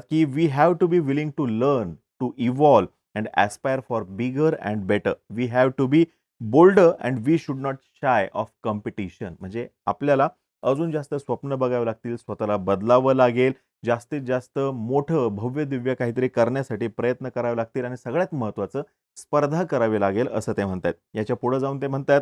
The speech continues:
"Among our startups, somebody is making fancy ice creams or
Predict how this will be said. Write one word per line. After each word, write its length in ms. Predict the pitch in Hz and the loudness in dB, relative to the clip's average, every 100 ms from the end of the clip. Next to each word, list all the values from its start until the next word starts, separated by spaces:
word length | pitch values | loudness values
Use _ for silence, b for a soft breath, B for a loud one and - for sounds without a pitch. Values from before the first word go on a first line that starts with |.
| 131 | 2
"Among 200 | 131 147 | 0 2
our 180 | 151 151 | 2 2
startups, 500 | - 151 175 165 160 _ _ - 185 | 2 2 4 2 2 _ _ 2 6
somebody 340 | 180 208 208 | 8 8 8
is 80 | 180 | 4
making 340 | 180 175 190 185 - | 2 2 2 0 0
fancy 340 | 143 139 160 - 98 | -2 0 -2 0 0
ice 340 | 135 - 160 | -2 -2 0
creams 360 | 180 185 - - | 2 0 -6 2
or 280 | 139 151 | 6 6